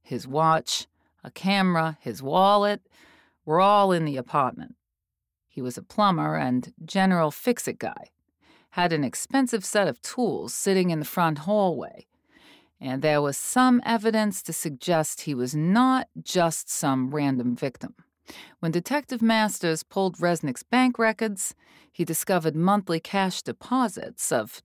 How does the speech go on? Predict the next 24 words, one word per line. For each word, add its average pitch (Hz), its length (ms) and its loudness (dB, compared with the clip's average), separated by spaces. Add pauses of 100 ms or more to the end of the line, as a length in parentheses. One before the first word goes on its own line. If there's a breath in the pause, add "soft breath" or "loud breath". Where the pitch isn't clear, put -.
two 269 220 -6
thousand 208 460 -2
dollars, 165 600 0 (520 soft breath)
each 208 360 -6
dating 170 300 2
back 143 380 0
to - 120 -8
nineteen 135 480 0
ninety-five, 127 760 -2 (500 loud breath)
a 165 100 0
good 185 440 0
thirteen 247 560 2
years 233 580 2
before 185 400 2
his 131 240 -4
murder. 156 340 -2 (520)
So 160 360 2
I'm 294 360 -2
thinking 226 600 0 (380 loud breath)
some 254 320 0
kind 233 300 2
of 156 80 -4
extortion 214 640 2
scheme, - 400 -12